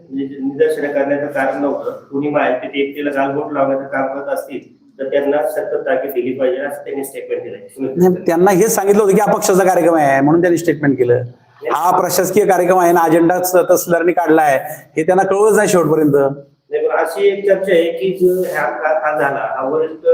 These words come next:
Speaker 1: का-, वरिष्ठ पातळीवर नाही का त्यांना आंदोलन करण्यास भाग पडला, अशी पण
Speaker 2: नाही, नाही, हा, ह्या स्थानिक पातळीचा जुन्नरपूरचा विषय आहे, हा राज्यातला कुठला विषय नाहीये. बाकी ठिकाणी महायुतीचं चांगलं वातावरण आहे आणि शेजारी आंबेगावला बैठक झाली ना महायुतीची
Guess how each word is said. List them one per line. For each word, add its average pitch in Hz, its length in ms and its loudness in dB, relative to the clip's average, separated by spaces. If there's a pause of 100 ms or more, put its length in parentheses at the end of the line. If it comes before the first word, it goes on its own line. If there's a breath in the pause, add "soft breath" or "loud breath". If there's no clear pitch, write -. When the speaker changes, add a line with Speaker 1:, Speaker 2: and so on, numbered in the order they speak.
(280)
Speaker 1:
का-, 151 340 0
वरिष्ठ 160 240 -4
पातळीवर 160 380 0
नाही 156 120 -2
का 151 200 -2
त्यांना 151 180 -2
आंदोलन 131 300 -2
करण्यास 135 440 -6
भाग - 460 -14
पडला, 139 140 -6
अशी - 220 -6
पण 156 160 -4 (180)
Speaker 2:
नाही, 151 200 2
नाही, 123 120 2
हा, 175 220 0
ह्या 180 160 2
स्थानिक 180 300 0
पातळीचा 185 320 4
जुन्नरपूरचा 170 500 4
विषय 156 260 2
आहे, 151 560 0 (120)
हा 127 80 -4
राज्यातला 143 340 0
कुठला 143 220 2
विषय 139 240 0
नाहीये. 123 440 4 (380 soft breath)
बाकी 123 220 -2
ठिकाणी 135 260 2
महायुतीचं 131 440 2
चांगलं 135 260 0
वातावरण 123 380 2
आहे 117 280 2
आणि 165 240 0 (240 loud breath)
शेजारी 196 280 0
आंबेगावला 233 380 4
बैठक 233 240 0
झाली 226 200 2
ना 214 120 4
महायुतीची 165 540 0